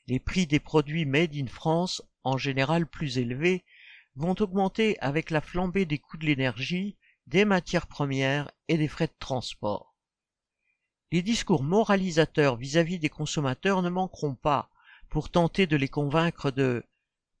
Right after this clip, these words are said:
entre guillemets, « payer plus cher pour sauver les emplois ». Pour certains patrons,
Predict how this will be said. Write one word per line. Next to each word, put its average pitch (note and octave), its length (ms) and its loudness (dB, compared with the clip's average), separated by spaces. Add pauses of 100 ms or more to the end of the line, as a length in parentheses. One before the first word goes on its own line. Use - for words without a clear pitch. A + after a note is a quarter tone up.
(440)
entre B2+ 280 -4
guillemets, « F3+ 480 2 (360)
payer F#3+ 360 8
plus - 280 -4
cher F3 500 6
pour - 240 -6
sauver D3 400 2
les C3 200 0
emplois ». A#2 440 -2 (1080)
Pour - 160 0
certains A3 320 4
patrons, A#3+ 560 0